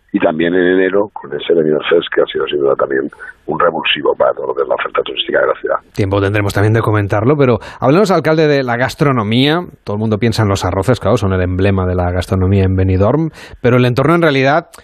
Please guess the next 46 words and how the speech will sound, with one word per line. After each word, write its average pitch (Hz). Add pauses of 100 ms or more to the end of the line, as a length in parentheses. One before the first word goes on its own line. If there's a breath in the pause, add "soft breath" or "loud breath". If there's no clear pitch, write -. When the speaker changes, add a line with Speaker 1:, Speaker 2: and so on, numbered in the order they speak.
(160 loud breath)
Speaker 2:
en 110
fin, 127
todo 127
lo 151
que 139
llegue 135
del 120
mar, 127
al 127
fin 120
y 123
al 113
cabo, 127 (240)
eh, 95
pues, -
eh, 95 (260)
forma 120
parte 113
de 104
la 98
buena 98
mesa, 135
¿no? 135
Y -
la 104
vinculación 98
entre 104
Benidorm 107
y 117
el 107
mar 113
es 107
evidente 117
y 120
eso 120
se 127
encuentra 113
en 110
los 117
restaurantes 110
que 101
tienen 98
ustedes 95
en 95
la 92
ciudad. 117